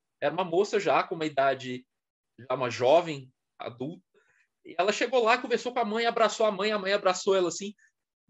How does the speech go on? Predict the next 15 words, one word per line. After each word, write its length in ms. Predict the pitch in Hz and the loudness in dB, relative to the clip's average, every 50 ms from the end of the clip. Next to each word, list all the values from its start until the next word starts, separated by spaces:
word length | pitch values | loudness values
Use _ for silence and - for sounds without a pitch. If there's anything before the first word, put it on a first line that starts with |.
| _ _ _ | _ _ _
Independente 580 | - 226 277 285 254 220 190 214 262 277 262 240 | -4 -4 -4 0 0 0 2 2 -2 -2 -4 -8
de 100 | 214 - | -2 0
qualquer 340 | 220 208 - 185 160 - - _ | 0 0 2 -2 -4 -4 -6 _
coisa, 480 | 131 143 190 233 208 156 123 110 - _ _ _ _ _ _ | -4 -2 -2 -2 0 -2 -4 -6 -6 _ _ _ _ _ _
ah, 340 | - 131 127 131 135 110 - - _ _ _ _ _ _ _ _ _ _ _ _ _ _ _ _ - | -16 -8 -4 -4 -4 -4 -6 -10 _ _ _ _ _ _ _ _ _ _ _ _ _ _ _ _ -6
esse 60 | - | -6
tipo 180 | 254 - - 220 | -6 -4 -4 -6
de 220 | 170 202 220 214 | -4 0 2 2
relato, 520 | 180 202 202 170 156 156 165 175 175 185 | 4 4 4 6 6 6 6 4 4 0
de 60 | 156 - | -8 -8
experiência, 440 | - - 180 151 165 202 196 - | 0 0 0 2 2 -2 -4 -4
mexe 260 | 175 175 185 240 240 - | 0 2 2 2 2 -2
com 60 | 202 | -4
as 80 | 185 | -4
pessoas, 540 | - - 143 - - 113 104 104 104 - - | -4 -8 -10 -8 -8 -8 -8 -8 -8 -12 -20